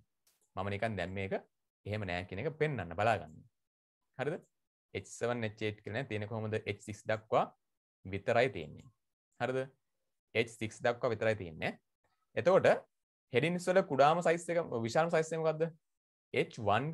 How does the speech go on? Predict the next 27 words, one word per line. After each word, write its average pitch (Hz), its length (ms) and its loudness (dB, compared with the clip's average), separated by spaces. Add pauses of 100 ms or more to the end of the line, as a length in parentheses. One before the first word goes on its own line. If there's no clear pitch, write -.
කියන්නේ 220 200 0
විශාලම 113 260 0
සයිස් 82 260 -4
එක. - 80 -10 (640)
දැන් 107 160 4
එක 92 140 -8
ඉලක්කම 131 420 0
කුඩා 107 300 0
එක 127 100 -8
වුණාට 180 300 -6
එයා 151 100 -2
තමයි 175 140 -4
විශාලම 101 260 -6
සයිස් 87 240 -8
එක. - 140 -10 (680)
එච් 147 140 2
සික්ස් - 380 -6
කියන්නේ 165 340 -2 (560)
කුඩාම 139 240 2
සයිස් 95 300 -2
එක. - 100 -8
හය 107 220 2
කිව්වට 131 340 0
විශාලයි 113 400 -2
කි-, 135 160 -12
වුණාට 139 320 -8
ඒක 139 160 -6